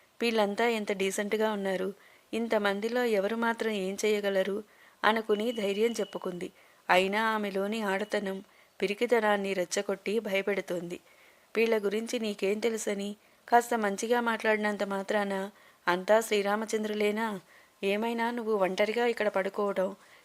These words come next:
ఏమాత్రం మంచిది కాదు" అంటూ, "పోనీ పిల్లల గదిలో పడుకుంటే?" అనుకున్న లలిత మెల్లగా మేడ దిగి రామనాథం గదికేసి నడిచింది. గదిలో కూర్చుని ఏవో కాగితాలు చూసుకుంటున్న ఆయన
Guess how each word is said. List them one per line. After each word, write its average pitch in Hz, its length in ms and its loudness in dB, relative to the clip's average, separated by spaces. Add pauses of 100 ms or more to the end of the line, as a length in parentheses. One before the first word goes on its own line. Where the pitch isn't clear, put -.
(120)
ఏమాత్రం 220 520 4
మంచిది 208 340 2
కాదు" 180 340 -2 (160)
అంటూ, 190 420 0 (560)
"పోనీ 220 400 2 (340)
పిల్లల 220 280 4
గదిలో 240 320 2
పడుకుంటే?" 226 600 0 (360)
అనుకున్న 220 400 2
లలిత 208 320 2
మెల్లగా 208 600 0 (400)
మేడ 208 240 6
దిగి 226 360 0
రామనాథం 220 600 0
గదికేసి 196 540 -2
నడిచింది. 190 540 -4 (520)
గదిలో 233 300 10
కూర్చుని 233 440 0
ఏవో 214 280 4
కాగితాలు 214 600 4
చూసుకుంటున్న 208 520 -4
ఆయన 190 400 -2